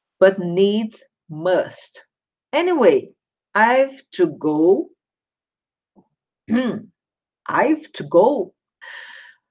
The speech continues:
Gente, tá o abreviado I've. O que a gente tem que pôr?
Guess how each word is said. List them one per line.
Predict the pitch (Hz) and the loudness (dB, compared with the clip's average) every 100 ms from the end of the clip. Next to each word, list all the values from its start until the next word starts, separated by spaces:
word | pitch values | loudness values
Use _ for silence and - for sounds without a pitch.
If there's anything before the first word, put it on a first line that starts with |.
| _ - | _ 2
Gente, | 190 190 - | 4 4 2
tá | 160 | 2
o | 175 196 - | 2 0 -6
abreviado | 175 - 190 240 294 285 190 180 240 233 | -4 2 4 4 2 0 2 0 -2 0
I've. | 180 151 143 139 | 0 0 -4 -10
O | _ _ _ | _ _ _
que | - 180 | -6 -4
a | |
gente | 170 | -4
tem | 170 156 | -8 -6
que | - | 0
pôr? | 247 | 0